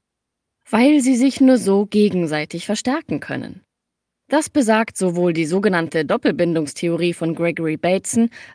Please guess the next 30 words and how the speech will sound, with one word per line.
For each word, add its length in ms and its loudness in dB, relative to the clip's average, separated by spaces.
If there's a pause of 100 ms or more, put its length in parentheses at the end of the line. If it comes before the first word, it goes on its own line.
(100)
als 260 2
auch 180 -2
der 140 2
gesunde 380 2
Menschenverstand. 920 -6 (1000)
Wenn 240 4
du 100 2
dir 160 2
zum 220 0
Beispiel 440 -2
vorstellst, 1000 -6
dass 260 -2
dich 160 -4
dein 220 -2
Chef 260 0
nach 160 -2
einer 240 -4
gelungenen 460 2
Präsentation 720 -4
lobt, 460 0 (320)
aber 380 2
dabei 380 0
die 160 -2
Fäuste 460 -4
ballt 340 -4
und 160 -4
eine 220 -2
aggressive 580 -2
Körperhaltung 640 -2
einnimmt, 520 2